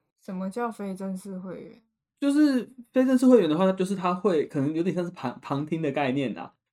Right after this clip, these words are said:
Speaker 1: 你说我在看直播，
Speaker 2: 嗯。
Speaker 1: 然后旁边留言那些人？
Speaker 2: 也，也，也不能，也不能完全这样讲，
Speaker 1: <laughs>
Speaker 2: 但是我等一下稍微解释一下。
Speaker 1: 好。
Speaker 2: 那前几年其实会员国里面还有俄罗斯。那虽然俄罗斯对如何全球，就是处理全球经济事务里面是没有太多发言权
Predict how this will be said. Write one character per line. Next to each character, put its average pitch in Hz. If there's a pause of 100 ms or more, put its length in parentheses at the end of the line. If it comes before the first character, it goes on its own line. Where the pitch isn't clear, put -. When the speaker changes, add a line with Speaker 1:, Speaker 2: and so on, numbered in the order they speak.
(160)
Speaker 1:
你 165
说 226
我 190
在 214
看 226
直 180
播， 185
Speaker 2:
嗯。 -
Speaker 1:
然 175
后 175
旁 185
边 185
留 165
言 170
那 175
些 175
人？ 214 (500)
Speaker 2:
也， 175
也， 220
也 190
不 196
能， 214
也 185
不 185
能 269
完 196
全 190
这 202
样 196
讲， 151
Speaker 1:
<laughs> -
Speaker 2:
但 190
是 240
我 190
等 123
一 -
下 156
稍 165
微 139
解 95
释 -
一 85
下。 -
Speaker 1:
好。 165
Speaker 2:
那 269
前 220
几 233
年 151
其 170
实 170
会 185
员 139
国 120
里 117
面 143
还 131
有 123
俄 123
罗 78
斯。 - (300)
那 262
虽 277
然 220
俄 220
罗 160
斯 170
对 175
如 143
何 147
全 143
球， 147
就 175
是 180
处 160
理 147
全 127
球 127
经 127
济 135
事 131
务 127
里 104
面 107
是 120
没 107
有 98
太 110
多 101
发 98
言 67
权 -